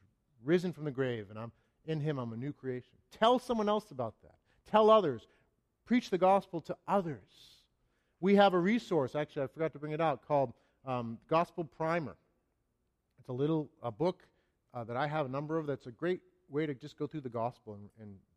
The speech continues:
take a time every day just to read a segment of it that is full of scripture and truths about the gospel, just to remind yourself. Tell others about it.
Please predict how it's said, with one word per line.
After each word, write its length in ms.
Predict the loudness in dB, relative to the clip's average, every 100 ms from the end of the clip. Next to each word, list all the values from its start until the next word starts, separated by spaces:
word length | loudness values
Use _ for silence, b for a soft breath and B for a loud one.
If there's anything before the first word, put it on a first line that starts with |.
| _ _ -20 _ _ -10
take 160 | -8 -8
a 40 |
time 340 | -10 -6 -6 -6
every 160 | -8 -4
day 220 | -4 -4
just 160 | -8
to 80 | -12
read 160 | -12 -12
a 20 |
segment 400 | -8 -8 -6 -8
of 140 | -6
it 100 | -8 -10 _ -12
that 160 | -12 -14 -20
is 60 | -18 -6
full 140 | -6
of 60 | -6
scripture 400 | -8 -8 -8 -10
and 100 | -8
truths 240 | -10 -6
about 160 | -6 -6
the 60 |
gospel, 360 | -4 -6 -6 -20 _ -16
just 140 | -8 -4
to 40 |
remind 300 | 0 0 -2
yourself. 260 | -8 -14 -12 -2
Tell 160 | 4 4
others 320 | 4 0 -6
about 240 | -12 -16
it. 60 | _